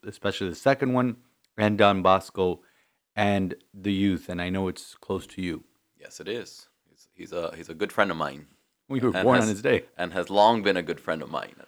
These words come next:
Speaker 1: I, I was trying to tell the story this morning. I told it poorly. Um, when a mutual friend that my predecessor, Father Davis, and I have, a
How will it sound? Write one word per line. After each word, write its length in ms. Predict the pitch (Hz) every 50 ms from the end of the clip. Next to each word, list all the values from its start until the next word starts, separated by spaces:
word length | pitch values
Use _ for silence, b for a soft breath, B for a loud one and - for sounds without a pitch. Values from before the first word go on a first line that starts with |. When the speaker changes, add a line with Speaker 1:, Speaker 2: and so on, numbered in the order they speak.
| _ _ _ _ _ _ _ _ -
Speaker 1:
I, 80 | - 117
I 200 | 127 131 - 127
was 100 | 127 117
trying 240 | - - 156 180 180
to 40 | 151
tell 80 | 165 160
the 80 | 147
story 260 | 131 - - 147 143 139
this 160 | 127 107 -
morning. 220 | - 123 120 113 101
I 60 | 95
told 320 | 87 - - 101 104 92
it 120 | 87 - -
poorly. 440 | - 117 110 104 92 82 80 78 - _ _ -
Um, 480 | 110 101 98 95 92 87 85 80 73 - _ _ _ _ _ _ _ _ _ _ _ _ _ -
when 640 | 123 104 107 113 113 113 107 107 101 101 95 - - _ _ _ _ _ _ _ _ _ _ _ _ _ _ _ _ _
a 60 | - 117
mutual 460 | 110 120 143 170 160 - - 175 147
friend 380 | - - - 131 135 135 127 117
that 220 | 101 95 - -
my 120 | - 104 98
predecessor, 540 | - - 113 113 110 - - 110 98 107
Father 220 | 90 92 98 92 92
Davis, 320 | 87 98 104 104 98 90
and 80 | 101 92
I 60 | 87
have, 220 | 85 90 87 85
a 80 | 82 80